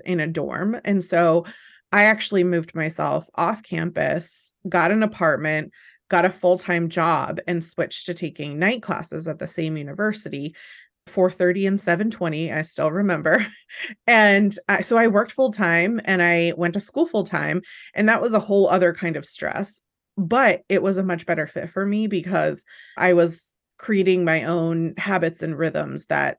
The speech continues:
were easier for me. So I did end up graduating in four and a half years. There's no shame in not finishing in four years, to whichever child took extra long for you.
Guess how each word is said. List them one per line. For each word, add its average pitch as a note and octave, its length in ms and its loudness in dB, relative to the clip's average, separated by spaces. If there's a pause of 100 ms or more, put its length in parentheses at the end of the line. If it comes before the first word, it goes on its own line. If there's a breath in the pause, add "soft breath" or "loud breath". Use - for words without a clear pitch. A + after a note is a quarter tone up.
(120)
were D#3+ 460 0
easier G3+ 560 0
for G#3+ 260 -4
me. A3 300 -2 (320 loud breath)
So G#3 160 2
I G#3 100 6
did F#3 300 2
end F3+ 280 2
up E3+ 320 0 (260)
graduating E3 720 -2
in D#3+ 140 -2
four E3 280 0
and D#3 100 -2
a D#3 40 -2
half D#3+ 280 -6
years. D#3 420 -2
There's F#3 220 -4
no A3+ 160 6
shame D4+ 360 4
in A#3 80 2
not G#3 160 2
finishing G3 380 0
in E3+ 100 -2
four E3 200 -2
years, D3+ 320 -2
to G3+ 120 4
whichever G#3 340 4
child F#3 440 4
took F#3+ 160 -4
extra - 360 -2
long D#3+ 240 -2
for D3+ 140 -6
you. D3 300 -4